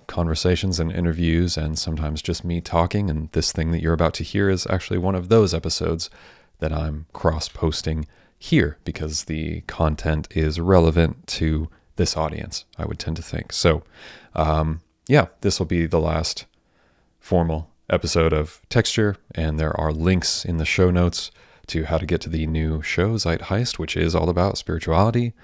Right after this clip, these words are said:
deep meditation practices, uh, the world of the occult, astrology, tarot, all kinds of things. And it's quite fascinating and interesting, and I'm having a blast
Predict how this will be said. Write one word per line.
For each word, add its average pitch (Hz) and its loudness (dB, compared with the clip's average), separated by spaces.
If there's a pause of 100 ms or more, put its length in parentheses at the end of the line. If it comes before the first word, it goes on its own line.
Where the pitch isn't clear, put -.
(420)
deep 85 -2
meditation 78 -2
practices, 92 -2
uh, 82 -10
the - -10
world 82 -4
of - -10
the 82 -8
occult, - 2 (100)
astrology, 85 0
tarot, 82 0
all 82 0
kinds 80 -4
of - -18
things. - -10 (640)
And 76 -4
it's - -8
quite - 2
fascinating 80 0
and 78 -4
interesting, 92 0
and 78 -2
I'm 78 -4
having 80 0
a 78 -2
blast 110 2